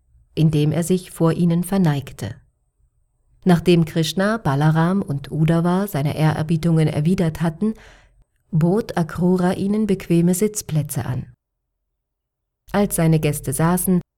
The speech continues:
wusch Akrura ihre Füße und sprengte sich das Wasser über den Kopf. Darauf brachte er ihnen Kleidung, Blumen und Sandelholzpaste dar,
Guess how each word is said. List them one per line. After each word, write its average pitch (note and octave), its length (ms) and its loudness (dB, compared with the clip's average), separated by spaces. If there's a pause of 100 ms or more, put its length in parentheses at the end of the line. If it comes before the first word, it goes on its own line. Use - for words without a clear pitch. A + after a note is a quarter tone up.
wusch G#3+ 380 0
Akrura G3 540 0
ihre D3+ 260 -2
Füße F3 560 -2 (320)
und G3 180 0
sprengte A3+ 480 -2
sich G#3 220 -2
das D#3+ 240 -2
Wasser F#3 340 0
über D#3+ 220 0
den F#3+ 240 -2
Kopf. - 440 -10 (880)
Darauf A3 500 0
brachte F#3 380 2
er C3 120 2
ihnen D#3 360 4
Kleidung, F#3 640 4 (380)
Blumen G#3+ 560 4 (140)
und G3+ 200 2
Sandelholzpaste D#3 1000 2
dar, D3 320 -6